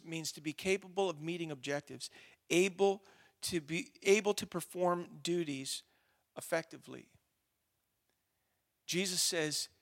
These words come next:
that if I'm looking back, I'm unfit. I'm, I'm not capable of actually doing what he's called me to do. There's a lot of poetic stuff that likes to get said around the church, like,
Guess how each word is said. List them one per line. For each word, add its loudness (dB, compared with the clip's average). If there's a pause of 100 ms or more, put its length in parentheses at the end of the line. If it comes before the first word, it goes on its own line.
(220)
that 2
if -6
I'm -2
looking -4
back, -2 (160)
I'm -6
unfit. -4
I'm, -10
I'm -6
not -6
capable -8
of -8
actually -6 (380)
doing -2 (460)
what -6
he's -2
called -4
me -16 (720)
to -14
do. -4 (1700)
There's -6
a 2
lot 8
of 4
poetic 4
stuff -2
that -10
likes 0
to -8
get -2 (100)
said 0
around 0
the -10
church, -6
like, -12